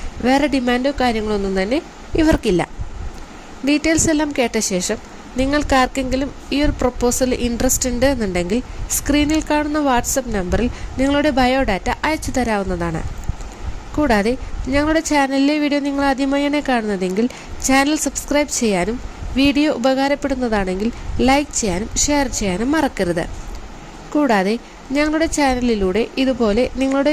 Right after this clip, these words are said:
വിവാഹാലോചനകളും ഷെയർ ചെയ്യുന്നതിനു വേണ്ടി ഫോട്ടോയും ബയോഡാറ്റയും സഹിതം സ്ക്രീനിൽ കാണുന്ന WhatsApp നമ്പറിൽ അയച്ചു തരാവുന്നതാണ്. അടുത്ത ദിവസം അടുത്ത പ്രൊപ്പോസലുമായി കാണാം.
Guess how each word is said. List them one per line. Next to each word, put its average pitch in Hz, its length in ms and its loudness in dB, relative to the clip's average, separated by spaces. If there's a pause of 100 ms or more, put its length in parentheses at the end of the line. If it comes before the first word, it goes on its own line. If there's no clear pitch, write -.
(120)
വിവാഹാലോചനകളും 277 920 2
ഷെയർ 254 220 2
ചെയ്യുന്നതിനു 226 600 0
വേണ്ടി 190 260 0 (380)
ഫോട്ടോയും 277 580 2
ബയോഡാറ്റയും 262 600 0 (100)
സഹിതം 196 340 0 (300)
സ്ക്രീനിൽ 277 460 0
കാണുന്ന 285 360 2
WhatsApp 247 440 -2
നമ്പറിൽ 196 280 0 (300)
അയച്ചു 285 220 0
തരാവുന്നതാണ്. 185 760 0 (800)
അടുത്ത 302 280 2
ദിവസം 202 300 0 (360)
അടുത്ത 294 280 2
പ്രൊപ്പോസലുമായി 262 800 0
കാണാം. 254 320 2